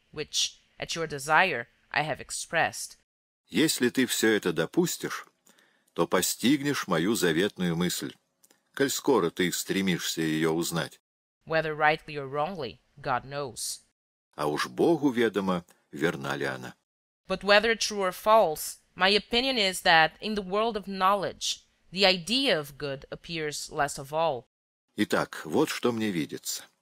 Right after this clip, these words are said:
Speaker 2: В том, что познаваемо, идея блага — это предел.
Speaker 1: And is seen only with an effort.
Speaker 2: И она с трудом различима.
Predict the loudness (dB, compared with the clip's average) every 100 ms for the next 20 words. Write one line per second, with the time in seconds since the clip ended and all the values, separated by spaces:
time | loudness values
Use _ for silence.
0 | _ _ _ _ -20 _ _ _ -2 0
1 | 0 0 0 2 0 2 2 2 2 0
2 | -4 -8 _ _ _ _ _ _ _ -4
3 | -4 0 2 4 2 0 -2 0 0 2
4 | 0 0 0 0 -2 -6 -6 -6 -4 -4
5 | -4 -6 -18 _ _ _ _ -4 -2 -2
6 | -4 -4 -6 -4 -4 -2 -4 -6 -8 -6
7 | -2 -2 -2 -10 -12 _ _ _ _ _
8 | -4 -2 0 0 0 -2 -2 -2 2 2
9 | 2 0 0 -2 -2 -4 -6 -8